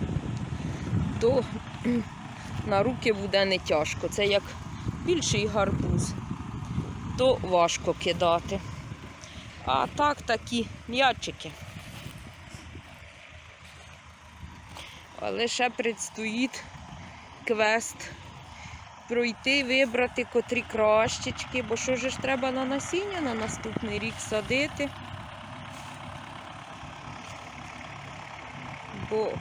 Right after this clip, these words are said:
купляти добре, коли гарне. А подивишся, люди купляють, а виростає щось таке. Геть зовсім не те, за що вплатили кошти. Або купляють,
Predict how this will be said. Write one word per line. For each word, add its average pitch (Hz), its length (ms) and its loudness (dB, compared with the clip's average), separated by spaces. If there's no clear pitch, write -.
купляти 285 800 4
добре, 302 480 6
коли 269 400 8
гарне. 196 580 6
А 202 80 2
подивишся, 247 840 2
люди 226 260 0
купляють, 311 640 2
а 226 120 4
виростає 233 800 4
щось 226 240 -2
таке. 185 420 2
Геть 220 220 4
зовсім 214 480 4
не 190 100 4
те, 247 260 2
за 214 120 2
що 220 240 -2
вплатили 95 580 0
кошти. - 420 -6
Або 208 320 2
купляють, 240 720 2